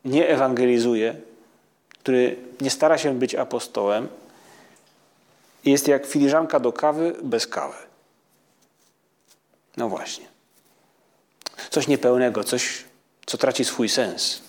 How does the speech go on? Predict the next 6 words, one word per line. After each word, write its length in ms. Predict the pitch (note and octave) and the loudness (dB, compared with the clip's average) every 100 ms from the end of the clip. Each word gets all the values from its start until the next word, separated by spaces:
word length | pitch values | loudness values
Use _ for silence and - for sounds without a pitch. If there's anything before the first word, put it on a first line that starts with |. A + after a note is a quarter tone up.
| _ _ _ - - - - - - - _ _ _ | _ _ _ -20 -20 -18 -20 -20 -20 -20 _ _ _
A 80 | - | -4
Ty, 100 | B3+ | 0
Panie 200 | C4 G3+ | 2 4
Jezu, 220 | G3 G#3 | 4 4
mówisz 300 | E3+ F#3 A3+ | 4 4 2
nam, 140 | F3 | 0